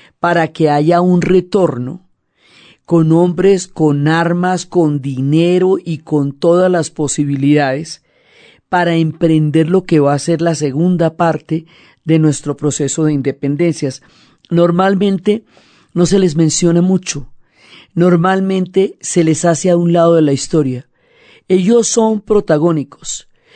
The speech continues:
y por la deuda histórica que tenemos con el pueblo haitiano, hoy vamos a hablar de la historia de Haití,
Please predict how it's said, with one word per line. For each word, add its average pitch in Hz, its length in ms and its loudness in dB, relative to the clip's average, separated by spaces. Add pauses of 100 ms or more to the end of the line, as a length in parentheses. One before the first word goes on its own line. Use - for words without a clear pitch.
(200)
y 180 120 0
por 190 200 2
la 170 160 2
deuda 214 420 2
histórica 175 840 -2
que 160 140 -2
tenemos 180 540 2
con 170 200 2
el 147 160 2
pueblo 175 360 2
haitiano, 160 580 -2 (680)
hoy 208 300 2
vamos 170 460 -2
a 160 60 0
hablar 170 360 0
de 185 120 0
la 165 120 0
historia 165 560 0
de 160 200 2
Haití, 151 580 -2